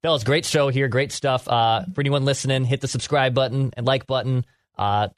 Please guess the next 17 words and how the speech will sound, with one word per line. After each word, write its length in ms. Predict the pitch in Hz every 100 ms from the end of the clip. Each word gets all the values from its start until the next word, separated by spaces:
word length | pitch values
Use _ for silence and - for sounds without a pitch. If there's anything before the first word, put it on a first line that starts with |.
| - -
uh, 240 | 110 113 107
right 120 | 123
here 120 | 127
on 80 | 120
Purple 220 | 127 123
Daily's 240 | 123 120 107
YouTube 340 | 120 - 117
channel 300 | - 117 117
for 100 | 117
daily 420 | 95 113 117 117
Vikings 540 | 101 110 117 - 117 104
entertainment. 540 | 110 98 120 123 113
Give 160 | 117 110
us 100 | 110
a 60 |
five-star 560 | 104 95 107 - 117 113
review. 420 | 110 110 113 110